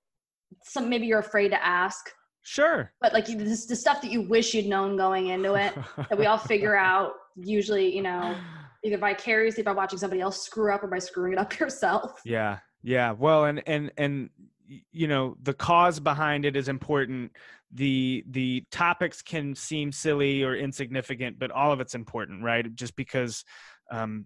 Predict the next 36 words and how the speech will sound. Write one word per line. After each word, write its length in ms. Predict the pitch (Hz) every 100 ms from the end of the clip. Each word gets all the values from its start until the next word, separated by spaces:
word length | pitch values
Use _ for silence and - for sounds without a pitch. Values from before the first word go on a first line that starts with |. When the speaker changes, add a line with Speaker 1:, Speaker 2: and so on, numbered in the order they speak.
| -
Speaker 2:
it's 300 | 120 - 127
a, 340 | 113 110 107 -
it's 240 | 123 -
a 80 | 120
point 280 | - 156 139
of 80 | 117
view 500 | 131 143 139 135 127 _ _ _ -
and 280 | 131 127 - 127
voice 400 | 151 165 160 - _ _ _ _
that 160 | 151 143
we 140 | 165
need 260 | 160 165 151
to 80 | 143
make 240 | 165 160
louder, 500 | 143 175 160 139 117
right? 260 | 120 147 156
We 120 | 151
need 160 | 151 151
to 80 | 139
get 160 | 160
away 320 | 147 160 165
from 320 | 160 165 147 143
the, 340 | 135 131 127 _ _ _ -
uh, 240 | 127 120 -
next 360 | 135 147 143 -
generation 600 | 151 139 139 135 147 135
of 160 | 120 -
people 320 | 151 143 139
thinking 480 | - 143 135 143 127
that, 180 | 123 - _ _ _ - 139
of, 160 | 123 -
of 140 | 127
young 240 | 123 131 139
people 260 | 147 139
thinking 400 | 127 139 139 139
that, 160 | 131